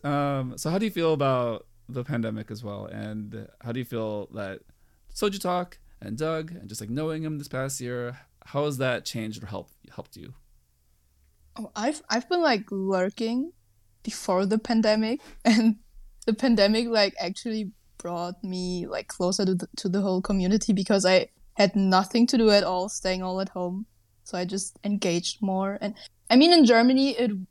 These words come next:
Speaker 2: it was not as bad as in the States because we had, like, a three, four month time window where I was able to meet friends and do shit. But it,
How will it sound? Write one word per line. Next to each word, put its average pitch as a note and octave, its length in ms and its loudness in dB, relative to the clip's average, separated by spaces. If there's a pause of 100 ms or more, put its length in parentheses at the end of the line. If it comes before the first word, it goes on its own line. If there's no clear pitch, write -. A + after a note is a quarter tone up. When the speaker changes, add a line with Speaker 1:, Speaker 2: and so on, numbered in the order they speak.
(160)
Speaker 2:
it G#3+ 140 -2
was G#3 260 0
not G3 240 -4
as F3+ 400 -8 (320)
bad F3 360 -6
as F3 240 -8
in E3+ 180 -10
the E3+ 280 -4
States F3 680 -2
because G3 440 4
we G3+ 140 4
had, G3+ 180 4
like, F#3+ 220 0
a F#3 240 -2 (200)
three, D4 880 4 (160)
four C4+ 320 2
month C4 460 4 (560)
time B3+ 760 2
window B3 720 2 (440)
where G#3 160 8
I - 20 8
was C4 260 2
able G3 260 -6
to C#4 100 -6
meet C#4+ 180 -4
friends D#4+ 420 -6
and B3 160 -2
do C4+ 160 -2
shit. C#4+ 380 -4 (680)
But A3+ 280 4
it, A3+ 340 -4